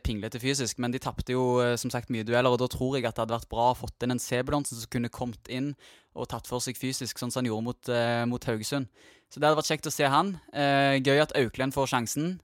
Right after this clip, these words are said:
Han ble, det ble ikke fra start, sånn som jeg hadde spådd, men, eh, men gøy at han kom inn.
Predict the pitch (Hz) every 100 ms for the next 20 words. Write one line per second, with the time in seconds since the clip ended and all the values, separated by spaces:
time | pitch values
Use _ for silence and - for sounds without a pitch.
0 | - 139 135 131 131 135 143 - 160 -
1 | 147 180 - 147 143 151 156 - - 180
2 | 214 _ - _ - 147 147 151 147 139
3 | 135 131 127 127 123 123 123 123 123 120
4 | 147 147 143 151 151 139 127 120 151